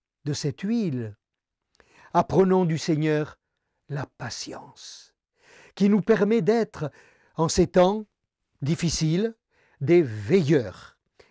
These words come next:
Des veilleurs, même s'il nous paraît parfois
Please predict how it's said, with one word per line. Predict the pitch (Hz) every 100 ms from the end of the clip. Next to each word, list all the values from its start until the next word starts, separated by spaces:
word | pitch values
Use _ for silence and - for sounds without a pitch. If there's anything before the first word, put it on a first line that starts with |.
| -
Des | 170
veilleurs, | 240 185 170 107 - _ _ _ _
même | 143 240 220
s'il | - 196
nous | 190 165
paraît | 180 170 262 208
parfois | 135 - - 156 117